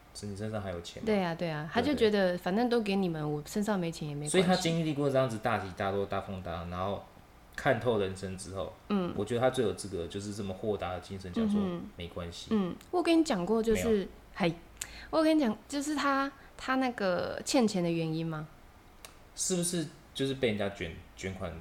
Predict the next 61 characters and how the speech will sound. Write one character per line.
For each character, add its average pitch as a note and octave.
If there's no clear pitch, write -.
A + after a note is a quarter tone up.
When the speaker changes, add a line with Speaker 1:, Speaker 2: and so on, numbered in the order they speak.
Speaker 1:
逃 -
跑？ -
Speaker 2:
那 A#3+
就 C#4
是 D#4
有 G#3+
一 G#3
个 A3+
阿 A#3
姨 G#3
好 E3+
像 G3
是 G#3
跟 G#3
他 G3
借 F#3+
钱 -
吧。 -
Speaker 1:
对。 -
Speaker 2:
然 F#3
后 G3+
就 A3
好 E3+
像 F3+
是 A3+
有 G3
点， F3+
有 A3
点 F#3
类 A3
似 G3+
骗 F#3+
他。 D3+
Speaker 1:
担 C3
保， E2
担-， A2
担 A2+
保 D#2+
人。 -
Speaker 2:
我， F#3+
我 F#3+
不 F#3+
知 G#3
道， G3
反 F3+
正 A3+
就 A3
是， G#3+
反 G3
正 C#4+
就 C#4
是 C4+
他 C4
就 B3
是 A#3+
带 G#3+
了 F3
那 F#3+
一 F#3+
笔 E3+
钱， -